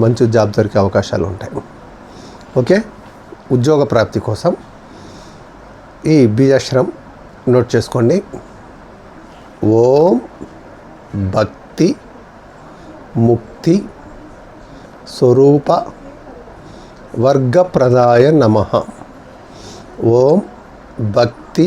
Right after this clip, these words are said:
ముక్తి స్వరూప వర్గ ప్రదాయన నమః. కింద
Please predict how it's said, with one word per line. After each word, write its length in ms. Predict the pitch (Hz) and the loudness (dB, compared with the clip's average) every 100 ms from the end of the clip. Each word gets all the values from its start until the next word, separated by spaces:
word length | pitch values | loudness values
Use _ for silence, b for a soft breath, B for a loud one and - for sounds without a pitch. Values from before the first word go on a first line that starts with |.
| 202 - - - - - 123 | -2 -12 -20 -20 -16 -2 0
ముక్తి 460 | 120 - - 160 180 - - - - - | 0 -4 -4 -2 0 -4 -20 -20 -20 -16
స్వరూప 580 | - 127 120 131 139 - 170 175 - - - 110 | -4 0 4 4 4 2 -2 -2 -10 -16 -8 -2
వర్గ 360 | 120 104 110 147 285 - B B B B B - | 0 0 0 0 -2 -6 B B B B B -6
ప్రదాయన 520 | 120 120 123 120 120 139 135 | 0 2 2 4 4 4 2
నమః. 260 | 113 104 - - - - - - | 0 -2 -4 -8 -8 -20 -20 -10
కింద 200 | - 175 | -2 2